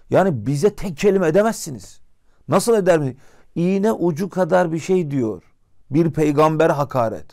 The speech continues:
Peygambere hakaret iğne ucu kadar. Bir devlet reisinin bir şarkıcı parçasına "Senin dilini kopartırım." demek dağlar kadar oldu gözlerinde. Yani düşünün, bir şarkıcı parçası bir ulu peygamberden bunların gözünde kat kat yüce.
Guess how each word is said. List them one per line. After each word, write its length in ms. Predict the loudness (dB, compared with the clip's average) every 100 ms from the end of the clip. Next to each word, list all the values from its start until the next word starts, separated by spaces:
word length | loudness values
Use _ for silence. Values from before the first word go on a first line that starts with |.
| -20 -20 -20 -20 -20 _ _
Peygambere 580 | -6 -2 0 0 2 2
hakaret 480 | 2 0 0 0 0
iğne 180 | 2 2
ucu 200 | 0 0
kadar. 300 | 0 0 -2 -8 -12 -14 -20 -20 -20 -14 -2
Bir 320 | 2 4 6
devlet 500 | 6 6 6 4 4
reisinin 800 | 6 6 2 -2 -2 -4 -6 -14 _ -8
bir 220 | 0 0
şarkıcı 580 | 2 2 2 4 2 2
parçasına 760 | 2 0 0 -2 -2 0 0 -2 _ -20 -12
"Senin 420 | -2 2 2 4
dilini 260 | 2 2 2
kopartırım." 640 | 0 4 2 4 2 2
demek 300 | 0 0 2
dağlar 380 | 2 4 4 4
kadar 240 | 2 2
oldu 220 | 2 0
gözlerinde. 520 | -2 -2 -6 -8 -12 -18 _ _ 2
Yani 320 | 2 4 0
düşünün, 420 | 0 0 -2 -2
bir 120 | -2
şarkıcı 460 | 2 2 2 2 0
parçası 640 | 0 0 0 -2 -2 -4 -6 -20 -20 _
bir 240 | -6 0 0
ulu 320 | 4 4 4
peygamberden 840 | 4 4 4 4 2 2 2 0
bunların 280 | 2 2 2
gözünde 260 | 0 0 -2
kat 220 | -2 -2
kat 200 | -4 -2
yüce. 240 | -4 -2